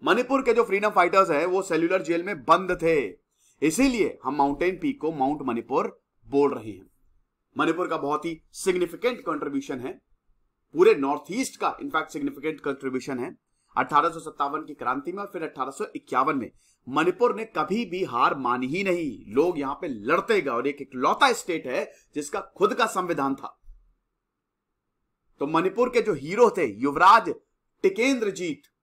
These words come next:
और जनरल थंगर, इनको यहाँ पे पब्लिकली हैंग किया गया था, इनको फांसी दी गई थी, they were heroes, और इसीलिए इनकी याद में हमने इस पीक को, माउंट हैरियत को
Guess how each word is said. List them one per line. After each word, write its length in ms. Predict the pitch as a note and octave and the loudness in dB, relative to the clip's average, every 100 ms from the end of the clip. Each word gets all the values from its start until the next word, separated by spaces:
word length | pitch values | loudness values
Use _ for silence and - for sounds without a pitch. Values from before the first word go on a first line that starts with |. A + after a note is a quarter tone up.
| _ _ | _ _
और 120 | - D#3+ | 0 2
जनरल 340 | F#3 G3 G#3+ | 0 2 -2
थंगर, 460 | G#3+ F3+ G3 F3+ - _ _ _ _ _ _ _ | 0 0 0 0 -6 _ _ _ _ _ _ _
इनको 240 | D3 G3 | -2 2
यहाँ 280 | F3+ D#3 F3 | 2 2 0
पे 80 | F3 | -2
पब्लिकली 560 | - D3 C#3+ C#3 D#3+ A3+ - _ - | -4 -4 -4 -6 -6 -8 -12 _ -2
हैंग 240 | C3+ D#3 C#3+ | 0 0 -2
किया 160 | C3 | -6
गया 140 | A#2 G#2+ | -6 -10
था, 100 | A2+ | -10
इनको 260 | C#3+ D#3+ - | -8 -10 -4
फांसी 300 | C#3 C#3 D3+ | -4 -2 -6
दी 120 | C3+ | -6
गई 140 | A2 | -8
थी, 180 | G#2 F2+ _ _ _ _ _ C3 | -12 -18 _ _ _ _ _ 2
they 140 | D#3+ | 4
were 160 | E3 G#2+ | 4 0
heroes, 380 | D3+ G#3+ G3+ B2+ - - _ _ _ _ _ - | 4 6 6 4 -10 -18 _ _ _ _ _ -10
और 120 | - F3+ | -6 -4
इसीलिए 500 | F3+ B3+ E3 G2+ - _ _ _ - - | 0 -2 -2 -8 -12 _ _ _ -18 -10
इनकी 200 | D3+ E3 | -6 -4
याद 320 | B2+ G3+ G#3+ | 6 6 6
में 180 | C#3+ - _ | -4 -10 _
हमने 420 | C3+ C#3+ D3+ - - E3 | -6 -4 -4 -8 -6 -6
इस 140 | D#3+ | -6
पीक 260 | - B2 - | -6 -6 -2
को, 380 | D#3+ C4+ C4+ _ - | 0 0 -2 _ -4
माउंट 320 | C3+ D#3 D#3+ - | 0 0 -2 -8
हैरियत 340 | A2+ C3+ E3 | -4 -4 -4
को 460 | - F3 C#4 - | 0 0 0 -4